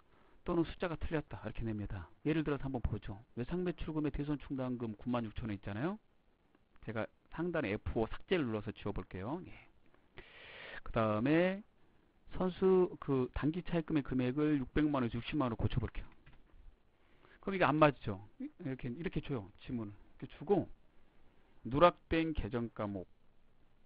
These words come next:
추가로 입력하고, 금액이 틀린 거 있죠? "정정하시오." 이렇게 낸다고.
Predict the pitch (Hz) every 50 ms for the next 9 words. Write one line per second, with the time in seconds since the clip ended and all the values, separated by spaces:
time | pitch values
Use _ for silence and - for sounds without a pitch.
0 | - - - - - - - - - - - - 117 117 113 104 104 104 98 -
1 | - - 101 101 95 104 139 185 220 208 - - - - - - - - - -
2 | - - - - - - - - - - - - - - - - - - - -
3 | - - - - 135 139 139 139 139 - - - 190 190 175 143 117 - - 104
4 | 90 87 - - - - 104 110 120 147 170 180 160 123 - - 120 98 101 -
5 | - 101 101 101 98 - -